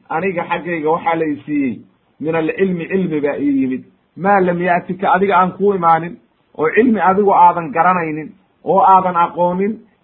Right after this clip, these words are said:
ayaa aniga ii yimid, oo Ilaahay i siiyey. Fattabicnii, i soo raac, ahdika, aan kugu hanuuniye, siraatan sawiya, jidkii toosnaa, oo dariiqii saxda ahaa, oo jannada ku geyn lahaa,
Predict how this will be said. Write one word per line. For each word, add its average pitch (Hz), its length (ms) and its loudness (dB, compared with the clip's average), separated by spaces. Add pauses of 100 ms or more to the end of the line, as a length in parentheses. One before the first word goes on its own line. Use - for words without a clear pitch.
ayaa 185 340 2
aniga 175 240 -4
ii 160 300 -4
yimid, 143 220 -6 (380)
oo 147 140 -2
Ilaahay 160 440 -2
i 139 40 -8 (120)
siiyey. 165 460 -6 (640)
Fattabicnii, 190 880 -2
i 139 120 -8
soo 151 240 2
raac, 120 220 -2 (440)
ahdika, 180 600 -2
aan 156 120 -6
kugu 165 240 -6
hanuuniye, 170 720 -4 (360)
siraatan 156 720 2
sawiya, 147 520 -4 (320)
jidkii 185 300 -10
toosnaa, 127 640 -6 (360)
oo 139 200 -4
dariiqii 151 500 -6
saxda 165 340 -4
ahaa, 123 380 0 (320)
oo 156 160 2
jannada 160 400 -2
ku - 140 -12
geyn 170 320 -6
lahaa, 143 280 -6